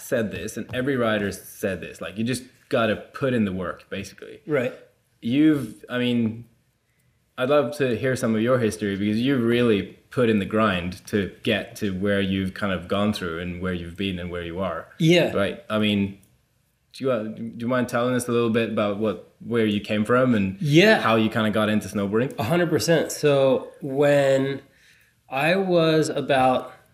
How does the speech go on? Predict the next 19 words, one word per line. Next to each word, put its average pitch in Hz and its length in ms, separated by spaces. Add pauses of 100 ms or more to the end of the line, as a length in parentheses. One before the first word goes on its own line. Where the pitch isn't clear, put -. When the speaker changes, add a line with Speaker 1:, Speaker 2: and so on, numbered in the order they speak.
(260)
Speaker 2:
I'll 127 140
just 123 140
start 110 260
way 117 140
from 117 160
the 110 40
beginning. 107 380
Speaker 1:
Yeah, 107 120
do 117 60
Speaker 2:
Um, 135 160
Speaker 1:
it, - 60
bro. 95 180 (240)
Speaker 2:
yeah. 143 280
So 151 580 (960)
first 196 200
of 165 60
all, 156 60
I 151 40
was, 139 120